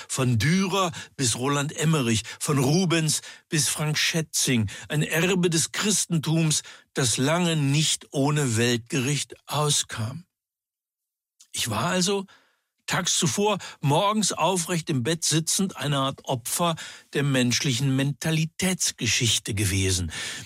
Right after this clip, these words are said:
Denn es könnte sein, dass es in der Geschichte nur selten Zeiten gegeben hat, in denen man einen Text über den Begriff Heiterkeit nicht mit den Sätzen aus dem zitierten Text Schmids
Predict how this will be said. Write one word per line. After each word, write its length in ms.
Denn 300
es 240
könnte 480
sein, 420
dass 180
es 140
in 160
der 80
Geschichte 580
nur 240
selten 800
Zeiten 640
gegeben 500
hat, 200
in 240
denen 480
man 240
einen 480
Text 500
über 200
den 260
Begriff 480
Heiterkeit 840
nicht 800
mit 160
den 140
Sätzen 500
aus 220
dem 200
zitierten 840
Text 420
Schmids 560